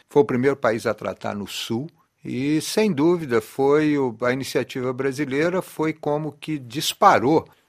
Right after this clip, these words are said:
o acesso a tratamento em os países do Sul. Havia uma resistência enorme. Eu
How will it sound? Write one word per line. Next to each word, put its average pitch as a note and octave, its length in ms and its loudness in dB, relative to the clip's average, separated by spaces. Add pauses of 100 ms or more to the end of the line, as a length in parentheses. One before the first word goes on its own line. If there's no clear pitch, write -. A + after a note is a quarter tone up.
(120)
o A#2+ 220 0
acesso A#2 460 2
a C3+ 40 -2
tratamento A#2+ 760 -2
em C3 140 -4
os B2+ 120 -8
países B2 440 -6
do D3+ 120 -6
Sul. B2 380 -4
Havia D3+ 240 -2
uma F#3+ 140 0
resistência F3 560 -4
enorme. C3+ 500 2
Eu C3+ 240 -8